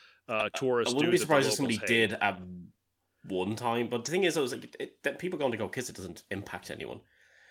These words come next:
Speaker 2: I mean, it's not sitting there, like, as if it's in the middle of a busy junction in a town and people are running over going,
Speaker 1: Yeah, it's in a
Speaker 2: like,
Speaker 1: castle,
Speaker 2: it's
Speaker 1: isn't it?
Speaker 2: Yeah, yeah,
Speaker 1: Yeah.
Speaker 2: so it's like, it's out of the way. It's, it, it doesn't, it doesn't hinder, it doesn't cause any issues for anybody locally.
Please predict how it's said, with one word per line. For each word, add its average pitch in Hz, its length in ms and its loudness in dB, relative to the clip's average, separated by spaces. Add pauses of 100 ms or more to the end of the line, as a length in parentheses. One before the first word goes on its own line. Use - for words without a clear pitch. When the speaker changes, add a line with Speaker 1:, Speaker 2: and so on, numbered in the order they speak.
(360)
Speaker 2:
I 113 120 2
mean, 120 160 4
it's 101 160 0
not 120 180 0
sitting 113 240 -2
there, 98 160 0
like, 87 160 -4
as 87 80 -10
if 87 100 -8
it's 87 120 -12
in 87 40 -8
the 85 60 -8
middle 90 180 -8
of 82 80 -14
a 82 100 -10 (260)
busy 90 240 -6
junction 92 460 -8
in 82 100 -8
a 76 80 -10
town 92 420 -4
and 80 120 -12
people 90 220 -10
are 90 60 -8
running 82 260 -8
over 87 180 -4
going, 87 160 -10 (800)
Speaker 1:
Yeah, - 160 4
it's 151 100 4
in 190 40 8
a 143 40 6
Speaker 2:
like, - 80 0
Speaker 1:
castle, 190 420 4
Speaker 2:
it's 98 180 -4
Speaker 1:
isn't 147 120 -2
it? 214 60 -8 (800)
Speaker 2:
Yeah, 117 460 8
yeah, 95 60 4
Speaker 1:
Yeah. 107 140 6
Speaker 2:
so - 180 0
it's 107 80 -4
like, 113 100 -2
it's 123 140 -2
out 156 120 0
of 101 60 -8
the 90 60 -6
way. 95 180 2
It's, 87 140 -6
it, 95 180 0
it 98 180 -4
doesn't, 110 360 -6
it 98 80 -8
doesn't 101 220 -8
hinder, 92 460 -6
it 87 40 -10
doesn't 90 180 -10
cause 85 220 -10
any 82 180 -10
issues 80 320 -12
for - 160 -12
anybody 80 580 -10 (280)
locally. 87 520 -10